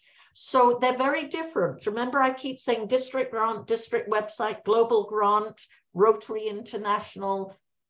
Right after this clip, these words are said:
Um, so they're very different grants.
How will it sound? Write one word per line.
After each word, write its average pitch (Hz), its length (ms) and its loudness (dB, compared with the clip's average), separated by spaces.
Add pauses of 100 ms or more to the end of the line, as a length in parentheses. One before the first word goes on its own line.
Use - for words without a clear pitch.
(320)
Um, 185 520 0 (240)
so - 200 0
they're 247 320 2
very 277 500 0
different 247 640 -6
grants. 202 840 -4